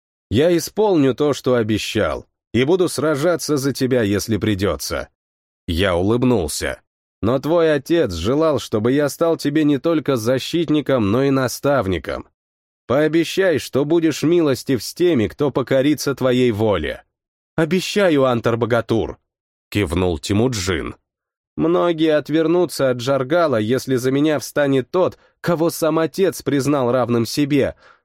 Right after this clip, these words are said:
Но он ушел уже далеко, а мои люди еще даже не свернули юрты». «Тогда прикажи им собираться, великий хан». Я огляделся по сторонам.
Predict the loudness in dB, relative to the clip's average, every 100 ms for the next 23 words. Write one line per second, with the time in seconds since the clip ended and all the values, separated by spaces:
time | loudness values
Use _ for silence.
0 | _ _ 0 2 2 2 0 -2 0 2
1 | 0 -2 -2 0 -2 0 0 0 -2 _
2 | _ -2 2 2 2 0 -2 0 -2 0
3 | 0 0 0 0 0 0 0 2 2 2
4 | 0 0 0 0 -2 -4 _ _ _ _
5 | _ _ _ -2 0 0 0 0 0 0
6 | 0 0 0 0 0 0 0 0 -2 -2
7 | 0 0 0 -2 -2 -4 -6 -14 _ _
8 | _ _ -2 0 0 0 0 0 0 0
9 | -2 -2 -4 -2 -2 0 -2 -6 -8